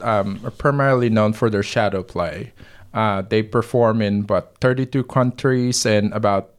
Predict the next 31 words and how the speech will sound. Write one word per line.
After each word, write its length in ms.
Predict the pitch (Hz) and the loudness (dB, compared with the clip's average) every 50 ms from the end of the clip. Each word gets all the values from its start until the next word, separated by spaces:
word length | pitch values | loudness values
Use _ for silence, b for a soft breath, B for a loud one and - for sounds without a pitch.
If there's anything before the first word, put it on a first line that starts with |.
| - | -2
over 220 | - 117 113 117 110 | -2 0 2 2 2
a 40 | 104 | 2
million 300 | 107 110 113 107 104 101 | 2 2 2 2 0 -2
people 320 | - 98 98 - 101 92 | -2 -4 -2 0 0 0
have 120 | 92 92 - | 0 -2 -2
seen 320 | - - 131 117 101 98 | -2 0 2 2 2 2
them. 260 | 95 87 85 90 110 - B B B B B B - | 2 0 -2 -4 -6 -8 B B B B B B 0
And 320 | 123 127 123 120 120 117 | 2 4 4 4 4 4
what 160 | 117 123 117 117 | 2 2 2 2
is 180 | 113 110 110 - | 0 0 -2 -4
exciting 540 | 113 110 - - 131 127 135 135 139 131 | -6 -4 -2 0 2 2 2 0 0 -2
about 320 | 120 110 107 101 98 101 - | 0 2 2 2 2 2 2
them 240 | 107 104 101 107 90 | 0 2 2 2 0
is 240 | 104 107 107 110 | -2 -2 -2 -2
the 500 | 107 107 104 98 98 98 95 95 - - _ _ _ _ - | 0 0 0 2 0 -2 -4 -6 -8 -10 _ _ _ _ -4
interplay 480 | 147 160 160 135 - - 110 98 98 | -2 0 0 -2 -2 0 0 0 0
between 680 | 98 101 104 104 - - 113 107 101 101 101 98 101 101 B B B B B B | 0 -2 -4 -4 -2 -2 0 2 2 2 2 2 0 -2 B B B B B B
technology, 1040 | - 117 - - - 139 139 139 139 135 135 - - 135 131 131 127 127 131 131 131 - - - | -6 -6 -4 0 2 4 4 4 4 2 0 0 0 2 2 2 2 2 2 0 -2 -4 -8 -4
bodies, 760 | 113 113 110 113 113 113 120 120 117 117 117 113 - - - - | 2 4 6 6 4 4 2 -2 -2 -2 -2 -2 -4 -4 -6 -2
and, 460 | - 110 107 104 98 98 95 98 98 - | 0 2 2 4 4 2 0 0 -2 -2
um, 460 | 110 101 95 92 90 92 95 110 110 - | -2 -2 -2 -2 -4 -6 -6 -8 -8 -4
use 280 | - 120 123 120 117 - | 0 2 2 2 2 0
of 120 | 117 101 | -2 0
light 420 | 110 107 98 87 82 - - - - - _ - | 0 0 0 0 -2 -6 -12 -14 -16 -14 _ -4
in 180 | 113 104 107 | -2 -2 0
order 260 | 110 110 113 110 110 107 | 2 2 2 2 2 0
to 140 | 110 - 110 | -2 -4 -8
create 320 | - - 98 92 98 - - | -4 -4 -4 -4 -4 -6 -6
images 580 | - 117 113 104 90 - 98 92 95 92 - | -4 0 0 0 0 0 0 0 2 0 0
that 280 | - 107 101 98 - - - | 2 2 2 0 0 -4 -8
sometimes, 800 | - - 120 104 98 - 110 101 98 92 95 101 101 - - - | -4 -2 -2 -2 -2 -2 -2 -2 -2 0 -2 -2 -2 -2 -4 -6